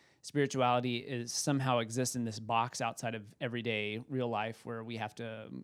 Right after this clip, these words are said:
you know, do laundry and the dishes and go to work. And I wanna embed eco-spirituality in a Christian theological framework that is Christ-centered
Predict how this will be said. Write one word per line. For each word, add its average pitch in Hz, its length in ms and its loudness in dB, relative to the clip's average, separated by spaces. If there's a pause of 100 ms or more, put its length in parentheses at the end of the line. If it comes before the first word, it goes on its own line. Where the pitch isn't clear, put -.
you 127 120 -10
know, 120 60 -10
do 117 240 -6
laundry 107 520 -8
and 110 300 -12 (380)
the 127 80 -6
dishes 113 420 -6
and 113 80 -6
go 113 80 -6
to 113 60 -6
work. 113 300 -6 (760)
And 156 260 4
I 160 120 2
wanna 226 220 0
embed 135 680 0 (680)
eco-spirituality 131 1000 0 (100)
in 151 160 4
a 147 200 4
Christian 151 480 -2
theological 131 520 0
framework 120 720 -4 (500)
that 139 540 -2 (200)
is 135 400 -2 (120)
Christ-centered 151 760 0